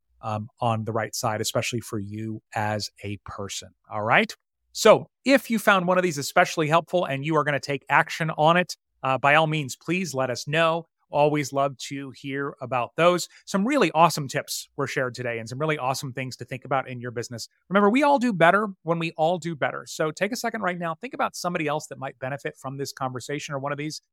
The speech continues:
and make sure to send it to them or tag them or share in any way that comes easiest for you. Next week on the show, six ways to make money from a YouTube channel. Justin Brown from Primal Video is gonna be my guest. If you're not familiar,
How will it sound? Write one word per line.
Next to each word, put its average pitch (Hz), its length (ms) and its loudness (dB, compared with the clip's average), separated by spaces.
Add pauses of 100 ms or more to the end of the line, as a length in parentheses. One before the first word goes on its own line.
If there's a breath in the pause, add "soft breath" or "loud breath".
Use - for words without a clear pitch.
(140)
and 175 60 -6
make 190 140 0
sure - 140 -2
to 147 60 2
send 214 280 0
it 196 80 -10
to 202 120 -2
them 196 220 -2
or 151 140 -2
tag 160 320 -2
them 156 160 -2
or 127 80 -2
share 135 420 -2 (340 soft breath)
in 131 200 -8
any 131 260 -6
way 120 300 -4
that 120 260 -10
comes 117 300 -8
easiest 120 400 -10
for 117 140 -10
you. 190 260 0 (260)
Next 180 400 0
week 240 220 0
on 190 140 2
the 190 60 2
show, 175 400 4 (220 soft breath)
six - 400 -2
ways 214 300 4
to - 80 -6
make 180 200 0
money 175 220 0
from 170 180 -2
a 170 80 -2
YouTube 175 440 -4
channel. 147 480 0 (600)
Justin 175 440 2
Brown 151 340 4
from 139 180 -6
Primal 147 300 2
Video 156 240 2
is 135 100 0
gonna 139 120 -6
be 131 100 -4
my 117 160 -6
guest. 202 260 0
If - 80 -12
you're 147 80 -6
not 139 160 -2
familiar, 185 400 -2